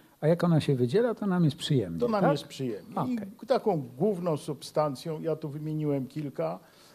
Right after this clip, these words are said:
Speaker 2: ale taką, o której będziemy najczęściej mówić, bo nie będziemy przecież tych medycznych aspektów tutaj szeroko omawiać, to jest, y, na przykład dopamina.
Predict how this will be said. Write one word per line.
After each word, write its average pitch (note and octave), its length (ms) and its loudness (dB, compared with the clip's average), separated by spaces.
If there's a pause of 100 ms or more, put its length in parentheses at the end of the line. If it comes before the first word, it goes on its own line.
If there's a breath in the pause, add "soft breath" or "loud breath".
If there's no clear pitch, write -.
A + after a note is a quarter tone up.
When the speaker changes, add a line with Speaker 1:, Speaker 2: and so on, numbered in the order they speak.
(120)
Speaker 2:
ale D3+ 220 -6
taką, D3+ 380 -2
o C#3 60 -2
której D3 240 -4
będziemy C#3 320 -6
najczęściej C3+ 540 -6
mówić, C#3 300 -8
bo C3 140 -4
nie C3+ 140 -6
będziemy C3 380 -6
przecież B2 320 -8
tych B2+ 200 -10
medycznych B2+ 520 -8
aspektów A2+ 600 -12
tutaj A#2+ 400 -6 (380 loud breath)
szeroko B2 500 -4
omawiać, D3+ 520 -6
to B3+ 120 -10
jest, G#3+ 400 -8
y, D3+ 280 -8
na C#3+ 100 -6
przykład C3+ 320 -4
dopamina. A2+ 640 -4